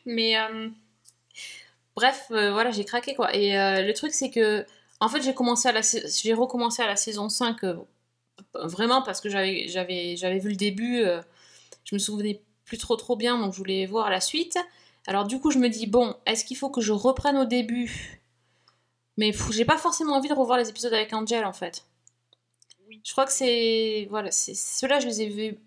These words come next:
Speaker 1: beaucoup vus en plus. Euh, ou est-ce que tant pis, je, je commence à la cinq et puis je, je continue, euh, je, je... sais pas, j'ai des gros problèmes, hein, vraiment, c'est, c'est un gros, <laughs> un gros dilemme.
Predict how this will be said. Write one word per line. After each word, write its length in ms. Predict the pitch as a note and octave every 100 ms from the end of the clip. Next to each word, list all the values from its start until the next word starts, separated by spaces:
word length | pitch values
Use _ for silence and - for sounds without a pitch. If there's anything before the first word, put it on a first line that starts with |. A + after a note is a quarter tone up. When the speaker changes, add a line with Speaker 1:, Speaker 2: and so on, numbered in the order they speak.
| G3 -
Speaker 1:
beaucoup 280 | C4 B3+ B3
vus 120 | C#4+
en 120 | B3+
plus. 400 | - C4+ D4 - _ _ _ _ _ -
Euh, 400 | G3 G3+ G3+ G3+ G3+
ou 120 | B3+
est-ce 120 | B3+
que 100 | C4
tant 200 | B3+ A#3
pis, 120 | A#3
je, 280 | C#4 C4 A3+
je 100 | G#3
commence 320 | A3 A3+ A3+
à 60 | A3+
la 120 | G#3+
cinq 360 | G#3 A#3+ A#3+ A#3
et 60 |
puis 120 | G#3+ G#3
je, 300 | G3 F#3+ F#3
je 160 | F3+
continue, 600 | F#3+ G#3 G3+ G#3 G#3+ A3 G3
euh, 120 | E3+ F3
je, 160 | - - - _ _ _ _
je... 520 | - - - - -
sais 60 | -
pas, 100 | G3
j'ai 80 | G3+
des 80 | A3+
gros 160 | C#4+
problèmes, 340 | D4 A#3 F#3+ F#3+
hein, 160 | G#3+
vraiment, 400 | F#3 F3+ A3 C4
c'est, 320 | B3+ G3+ F3
c'est 140 | E3+ -
un 80 | G#3
gros, 120 | - - -
<laughs> 240 | - -
un 40 | G3
gros 200 | A3+ B3+
dilemme. 340 | A#3+ E3